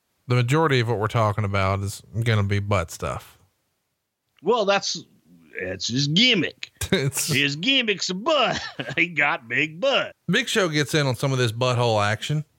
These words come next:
Speaker 1: Uh, he's teaming with, uh, Rikishi on May first against Edge and Christian.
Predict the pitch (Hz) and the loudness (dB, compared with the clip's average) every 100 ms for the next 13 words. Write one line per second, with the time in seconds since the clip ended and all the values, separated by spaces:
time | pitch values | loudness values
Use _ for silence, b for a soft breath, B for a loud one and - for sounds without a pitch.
0 | _ _ _ _ 107 82 127 135 - 147 | _ _ _ _ -2 -2 0 -2 0 0
1 | 139 127 120 120 110 107 _ 107 107 98 | 2 2 2 2 2 -2 _ 0 0 0
2 | 101 - 127 127 165 147 110 110 110 104 | -4 -2 -2 0 0 2 2 0 0 -2
3 | - 135 180 - - 117 120 - 123 127 | 0 2 2 -2 -8 -2 -2 0 0 0
4 | 110 101 - 175 - 170 160 | 0 -6 -2 0 0 0 0